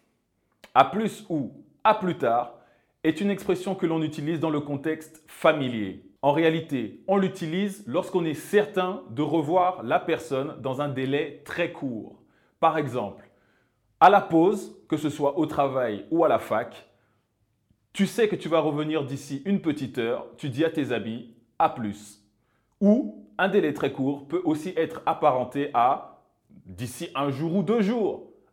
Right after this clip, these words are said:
à plus ». Cette expression, tu peux l'utiliser également avec les amis de tes amis.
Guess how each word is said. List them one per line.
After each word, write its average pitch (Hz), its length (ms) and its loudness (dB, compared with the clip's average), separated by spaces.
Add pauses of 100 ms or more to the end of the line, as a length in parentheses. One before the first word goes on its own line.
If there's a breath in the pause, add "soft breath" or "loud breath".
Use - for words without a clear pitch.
(120)
à 147 100 4
plus ». - 600 -6 (300)
Cette 196 300 0
expression, 170 640 -2 (260 loud breath)
tu 156 140 -6
peux 185 100 -2
l'utiliser 160 640 -2
également 156 400 2
avec 147 400 0
les 139 320 2
amis 175 380 -2
de 135 160 0
tes 156 240 2
amis. 110 300 -2